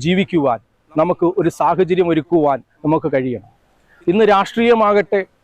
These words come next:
മറ്റ്, ഏഹ്, ഈ മറ്റ് ഭാഗങ്ങളിലൊക്കെ ആയിട്ട്, അധികാര ഭാഗങ്ങളിലൊക്കെ ആകട്ടെ, ഒന്നിലും ഈഴവ പ്രാന്ത്യം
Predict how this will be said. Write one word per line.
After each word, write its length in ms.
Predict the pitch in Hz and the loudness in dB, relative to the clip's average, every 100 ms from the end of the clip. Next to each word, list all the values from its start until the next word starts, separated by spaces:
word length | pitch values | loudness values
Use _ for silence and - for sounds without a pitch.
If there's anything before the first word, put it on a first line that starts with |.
| _ _ | _ _
മറ്റ്, 360 | 160 185 - 220 196 156 160 | -2 -2 2 4 4 2 0
ഏഹ്, 420 | 147 143 143 147 156 180 180 175 175 | 2 2 2 0 -2 -6 -6 -2 -2
ഈ 20 | 143 139 _ 165 | -2 -8 _ -4
മറ്റ് 200 | 175 - 233 | -4 -2 0
ഭാഗങ്ങളിലൊക്കെ 680 | 196 190 214 214 202 180 196 | 2 2 2 2 0 0 0
ആയിട്ട്, 160 | 160 147 156 | 0 0 -2
അധികാര 360 | 175 214 214 208 160 | 2 2 4 2 -2
ഭാഗങ്ങളിലൊക്കെ 640 | 160 196 208 185 170 208 175 | -2 0 0 0 0 2 2
ആകട്ടെ, 300 | 151 139 131 - _ _ - | 0 -2 -6 -8 _ _ -2
ഒന്നിലും 420 | 147 190 202 175 127 _ _ | 0 2 2 0 -2 _ _
ഈഴവ 320 | 143 160 185 190 - | 0 2 4 2 2
പ്രാന്ത്യം 560 | 165 170 175 170 180 | 2 2 2 0 0